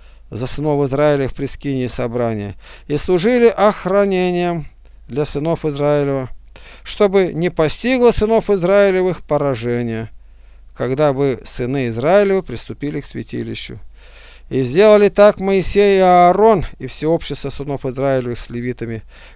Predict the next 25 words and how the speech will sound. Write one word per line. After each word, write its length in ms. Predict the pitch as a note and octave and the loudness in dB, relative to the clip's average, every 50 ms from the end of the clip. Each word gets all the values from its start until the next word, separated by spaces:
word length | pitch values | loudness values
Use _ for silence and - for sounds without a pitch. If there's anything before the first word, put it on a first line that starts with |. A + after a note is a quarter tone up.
| - - | -12 -2
как 280 | - F3+ F#3+ F3 - | 2 2 2 2 0
повелел 500 | - - D3 C#3 C#3 C#3+ F3 G#3+ A#3 A3 | -2 -2 0 0 0 2 2 4 4 2
Господь 540 | G#3 F#3+ G3 F#3+ - - - E3 F3 F3+ D#3+ | 2 2 0 0 -2 -6 -4 -2 -2 -2 0
Моисею 680 | E3 E3 D#3+ D#3 D3 - - - D#3+ D#3+ D#3 D3+ - | -2 -2 -2 -2 -4 -6 -4 -4 -2 0 0 0 0
о 60 | C#3+ D3+ | -2 -2
левитах, 540 | C#3+ C#3+ C3 C#3 D3 D3 C#3 - C3+ C3 - - - - - | -2 -4 -4 -4 -4 -6 -4 -6 -8 -8 -10 -16 -20 -16 -6
так 260 | - B2 B2+ A#2+ - | -2 -2 -2 -2 -2
и 80 | B2 A#2 | -6 -6
сделали 600 | G#2+ G#2 A#2+ C3 E3+ G3 G3+ G3+ G3 F#3 F3+ E3 - - - - - - - - | -6 -6 -4 0 0 2 2 2 0 -2 -4 -8 -10 -14 -20 -20 -20 -20 -20 -18
с 140 | - - - | -16 -12 -8
ними 280 | C3+ C3+ D#3+ E3 E3 D#3+ | -6 -4 -4 -2 -4 -4
сыны 380 | - - - A2+ A#2+ B2+ B2+ | -4 -6 -6 -4 -4 -4 -4
Израилевы. 640 | B2 A#2+ A#2 A#2+ A#2+ B2 B2+ A#2+ A#2 A#2 A#2+ B2 A#2 - - - - - - - - - | -4 -4 -4 -2 -2 0 0 0 -2 -4 -6 -6 -8 -12 -14 -20 -20 -20 -20 -18 -10 -2
И 80 | E3 | 2
очистились 720 | F3+ G#3 G#3+ - - C#4 C#4+ A#3+ - - B3+ A#3+ B3 - - | 2 2 2 2 0 0 0 0 0 -2 -2 -2 -2 -4 -2
левиты, 480 | A3 A3+ A3+ A#3 A#3+ A3+ - - D3 D3 | -4 -2 0 2 2 2 2 2 0 0
и 40 | |
омыли 540 | D#3 D#3 D#3 E3 F#3 G3+ G#3 G#3 G3+ F#3 D#3 C#3+ - | 2 0 0 0 2 0 2 2 0 -2 -2 -4 -4
одежды 540 | D#3 D#3 D3+ C3 C#3 D3 C#3+ C3+ A#2+ A#2+ A#2 | -2 -2 -2 -2 -2 -2 -2 -2 -4 -6 -10
свои. 440 | - - A#2 A2 G#2 G#2 G#2+ G2+ G2 - - - - - - - - | -10 -10 -8 -6 -6 -6 -6 -6 -8 -10 -16 -20 -20 -20 -20 -20 -14
И 60 | - | -12
совершил 600 | A#2+ - - C#3+ C#3+ C#3+ B2+ - F#3 G#3 G#3+ G3+ | -10 -4 -2 -2 -2 -2 -2 0 2 2 2 2
над 220 | E3 E3+ E3+ D#3+ D3 | 0 0 -2 -2 -2
ними 280 | D#3 F3+ G3 G3+ G3 | -2 -2 0 0 2
Аарон 600 | F#3 F3 E3+ E3 D#3+ D#3+ D#3+ F#3 G3+ G3 E3 A#2+ | 2 4 4 4 4 4 4 2 2 2 0 -2